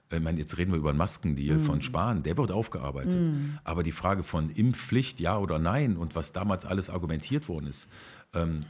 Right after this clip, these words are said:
Speaker 1: auch der Druck, der damals übrigens entstanden ist,
Speaker 2: Mhm.
Speaker 1: auch von vielen Prominenten, die gesagt haben, „Also wenn du dich nicht impfen lässt,
Speaker 2: Mhm.
Speaker 1: ja, dann, dann wurdest du ja geächtet.“
Speaker 2: Ja.
Speaker 1: So, und heute sagen die, „Na ja, also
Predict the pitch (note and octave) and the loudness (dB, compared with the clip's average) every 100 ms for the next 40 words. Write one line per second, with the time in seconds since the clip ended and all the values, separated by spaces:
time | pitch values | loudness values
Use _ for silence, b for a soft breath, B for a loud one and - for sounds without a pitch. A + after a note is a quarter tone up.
0 | - F2+ - F2 A#2+ F3 - A2 F2+ D#2+ | -4 -2 0 2 2 2 0 2 2 2
1 | G2+ F2 D2+ D#2+ - D2+ C#2+ C2+ F2 - | 0 -2 -2 -4 -4 -4 -4 -2 0 2
2 | C#3+ G2 F2+ C3+ C#3+ A#2+ - G2+ F2+ G2 | 2 2 0 0 2 2 2 0 2 0
3 | F#2+ D#2+ E2 E2+ D#2 D#2+ E2+ F2+ E2+ E3+ | 0 -2 -2 -4 -4 -2 0 0 2 2
4 | F#3+ C3 - G#2 - D3+ - F3+ C#2+ C#3 | 2 0 0 0 2 0 2 0 2 0
5 | G2+ B B - D#2 E2 E2 - - E2 | -2 B B -6 -2 0 0 -4 -4 -4
6 | D2+ F2 F#2+ - F2 C#2+ D2 C#3+ - C#2+ | -2 -2 -2 -2 -4 -2 -2 -4 -4 -8
7 | - - B2+ - - G2 D2+ E2 F2 G2+ | -8 -8 -8 -10 -4 -2 2 0 0 -2
8 | G2+ A2 F#2+ B B B - E2+ A2 F2 | -2 -2 -4 B B B -6 -2 -2 -2
9 | D2+ - D2+ D2 C2 | -6 -10 -6 -6 -6